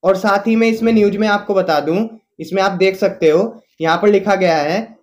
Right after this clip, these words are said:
उन्होंने बत-, अ, आर के कुंवर जी ने बताया कि पाँच मार्च से शुरू हुई बोर्ड परीक्षा। आपकी जो परीक्षा स्टार्ट हुई थी, वो अट्ठाईस मार्च से स्टार्ट हुई थी,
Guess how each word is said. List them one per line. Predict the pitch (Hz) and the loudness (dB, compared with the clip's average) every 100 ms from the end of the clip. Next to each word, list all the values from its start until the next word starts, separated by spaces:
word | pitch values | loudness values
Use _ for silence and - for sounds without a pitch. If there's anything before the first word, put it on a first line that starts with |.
| _ | _
उन्होंने | 175 190 220 | -4 0 0
बत-, | 202 - | -2 -4
अ, | 170 165 165 156 | -4 -2 -2 -2
आर | 170 185 | 0 0
के | 214 | -2
कुंवर | 208 196 185 | 0 0 0
जी | 190 | -2
ने | 190 | 0
बताया | 185 175 151 151 | 0 0 2 0
कि | 151 196 | -2 -8
पाँच | 185 180 196 208 | -6 -4 -2 -2
मार्च | 190 170 175 | -2 -2 -2
से | 220 | -4
शुरू | 214 190 | -2 0
हुई | 170 185 | 2 2
बोर्ड | 170 165 | 2 0
परीक्षा। | 160 131 - 117 113 _ _ _ _ _ _ _ _ _ _ _ _ _ _ _ _ _ _ _ _ _ _ _ _ - | -2 -6 -8 -14 -14 _ _ _ _ _ _ _ _ _ _ _ _ _ _ _ _ _ _ _ _ _ _ _ _ -2
आपकी | 170 190 - 247 | 0 0 0 -2
जो | 202 196 196 226 - | 2 4 4 0 0
परीक्षा | 196 185 - 226 | 0 0 2 0
स्टार्ट | 226 220 190 190 | 2 0 0 2
हुई | 160 151 | -2 0
थी, | 185 | -2
वो | 190 160 190 226 233 _ _ _ - | 0 0 0 0 -4 _ _ _ -10
अट्ठाईस | 180 - 175 196 202 | -10 -4 -2 0 0
मार्च | 180 165 180 | 0 0 0
से | 214 | -2
स्टार्ट | 196 196 170 160 | 0 0 0 -2
हुई | 127 | -6
थी, | 120 117 117 | -8 -14 -18